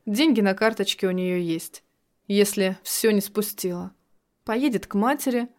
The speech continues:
вдвоём они будут придумывать, как опять подсадить меня на препарат. Уверен, без драгоценной мамочки там не обошлось. У Лины слишком мало мозгов,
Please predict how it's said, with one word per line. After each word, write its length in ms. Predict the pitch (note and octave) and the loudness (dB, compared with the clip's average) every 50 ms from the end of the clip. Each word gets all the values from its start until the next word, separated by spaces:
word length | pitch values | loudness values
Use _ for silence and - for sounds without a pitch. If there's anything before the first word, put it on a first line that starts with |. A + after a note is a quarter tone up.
| _ - | _ -4
вдвоём 500 | G3+ F#3+ F#3+ G3+ G#3+ A3 B3+ D4+ D#4 C4 | -4 -2 4 4 4 6 6 6 4 4
они 180 | G#3+ G3+ F#3+ F#3 | 4 4 4 2
будут 320 | F3+ G3 F#3 F#3+ F#3+ - | 2 0 0 0 -2 -2
придумывать, 720 | - F#3+ F#3+ F#3 G3+ C#4+ D4 C#4+ C4 A#3+ A#3+ A#3+ - - _ _ _ _ _ | 0 0 0 2 2 0 2 2 2 2 0 -2 -4 -10 _ _ _ _ _
как 220 | - E4+ E4 D#4+ A#3+ | -2 -2 0 2 2
опять 380 | G3+ G3+ - A#3 A#3 A3 - | 0 2 2 0 0 0 -2
подсадить 560 | - F#3 - - - F3+ F3+ A3+ B3 B3 - | -4 -6 -4 -2 -4 -2 -2 -2 -4 -4 -2
меня 240 | G3+ F#3+ F#3 F#3+ F#3+ | -2 -2 0 0 0
на 120 | F#3+ F#3 F3 | 0 -2 -2
препарат. 580 | F#3+ F#3 F3 - F3+ E3+ E3+ D3+ - _ - _ _ _ _ _ _ - | -2 -6 -4 -4 -4 -4 -4 -6 -8 _ -20 _ _ _ _ _ _ 2
Уверен, 580 | A#3 A3 G#3+ A3 C#4 D4+ D4 A3+ F#3 F3 F#3+ - - | 4 4 6 6 6 4 6 4 2 0 -2 -8 -4
без 220 | A3 G3 G#3+ G#3 F#3 | 2 4 4 4 4
драгоценной 640 | G3+ G#3 G3+ G#3 G#3 G#3 - - G#3+ G#3 G3 G3 | 4 4 4 4 2 2 2 2 4 4 4 4
мамочки 580 | F#3+ G3 A#3 C#4+ D4 C4 C4 - - - - A3 | 4 2 2 2 2 0 -2 -4 -8 -4 -4 -4
там 320 | G#3+ - D4 D4+ D4 A#3+ | -2 0 0 2 4 4
не 100 | G#3+ G3+ | 4 4
обошлось. 680 | F#3+ F3+ F3+ F3+ F3+ - - F3 E3 - - - - - _ _ _ _ _ _ _ _ | 2 2 0 -2 -4 -4 -6 -6 -8 -8 -8 -12 -14 -16 _ _ _ _ _ _ _ _
У 120 | - A#3 A3+ | 2 4 6
Лины 360 | A#3+ C4+ D#4+ D#4+ B3+ G#3 G3+ | 8 8 8 8 8 6 6
слишком 520 | G#3 - - D4 D4+ - - - - B3+ | 4 2 2 2 2 2 0 0 2 4
мало 360 | B3 B3 B3 C4+ C4+ C4 B3 A#3 | 4 6 6 6 6 6 4 4
мозгов, 600 | A#3 A#3 A#3+ A3+ A#3+ A3+ B3+ D4 B3 - - | 4 2 2 0 -2 0 0 0 0 -2 -6